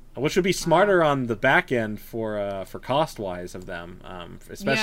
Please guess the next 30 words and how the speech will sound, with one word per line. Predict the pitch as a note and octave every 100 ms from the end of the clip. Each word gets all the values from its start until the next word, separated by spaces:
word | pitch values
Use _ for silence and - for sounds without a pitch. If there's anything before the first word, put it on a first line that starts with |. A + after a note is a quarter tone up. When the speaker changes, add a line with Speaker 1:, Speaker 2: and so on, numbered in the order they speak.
| D3+
Speaker 1:
if |
Speaker 2:
Yeah. | -
Speaker 1:
they're | B2
taking | C#3+ C3+
a | A#2
risk | A2 C#3 -
on | A2 G2
Pokemon | A#2 G#2+ G#2+ G#2 G2
like | E2+ G2
this. | A2+ F#2 - - - - -
Over, | A#2 G#2+ G#2+
like, | G#2
obviously, | B2 C3+ B2 A#2
you |
put | B2+
a | G#2+
Charizard, | - A2 G#2 G2+
you | G#2
know | G#2
you | F#2+
can | G#2
make | G2 F2+ -
a | G#2+
million. | G#2 G2 F2+ E2
It | F2
would | F2+ -
still | - E2+
sell | - D#2+ A1
'em | B1
all. | A#1 -